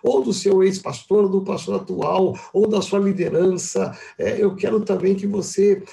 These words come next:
exercite esta humildade, que você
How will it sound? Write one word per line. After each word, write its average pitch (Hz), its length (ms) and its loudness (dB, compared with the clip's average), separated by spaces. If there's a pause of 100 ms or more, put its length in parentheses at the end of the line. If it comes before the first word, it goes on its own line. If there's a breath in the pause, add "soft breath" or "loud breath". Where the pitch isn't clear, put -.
(120 loud breath)
exercite 196 1200 -2
esta - 400 -6
humildade, 165 920 -4 (1160)
que 175 120 -4
você 180 800 0